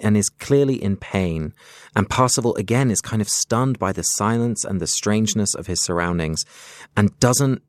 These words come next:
do anything. He just sits there and watches the lance go past and watches this man who is in great pain being carried in front of him also go past. When they leave, the music returns, dinner resumes,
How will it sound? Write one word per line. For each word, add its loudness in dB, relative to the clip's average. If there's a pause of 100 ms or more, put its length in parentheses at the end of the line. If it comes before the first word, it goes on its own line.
(140)
do 4
anything. -2
He 0
just 0
sits -2
there -2
and -2
watches -2
the -2
lance 0
go 0
past -2 (280)
and 6
watches 0
this -2
man 0
who -2
is 0
in 0
great 0
pain 0
being 0
carried 0
in -4
front 0
of -2
him -2 (320)
also 2
go -2
past. -2 (800)
When 4
they 4
leave, 2
the 2
music 2
returns, -2
dinner 0
resumes, -2